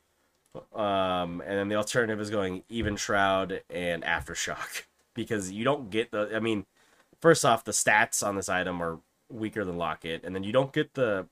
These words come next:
the buff or the, any of the shield damage, right? So it,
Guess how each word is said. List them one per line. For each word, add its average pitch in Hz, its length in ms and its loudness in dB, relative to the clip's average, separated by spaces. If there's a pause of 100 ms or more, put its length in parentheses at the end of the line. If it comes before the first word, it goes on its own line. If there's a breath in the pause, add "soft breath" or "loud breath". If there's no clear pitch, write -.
(120)
the 90 80 -8
buff 101 360 -2
or 104 60 -6
the, 87 100 -6
any 107 200 -6
of 95 60 -4
the 82 60 -4
shield 101 380 -4
damage, 78 340 -6
right? 90 280 -4 (480)
So 90 440 -6
it, 98 280 -12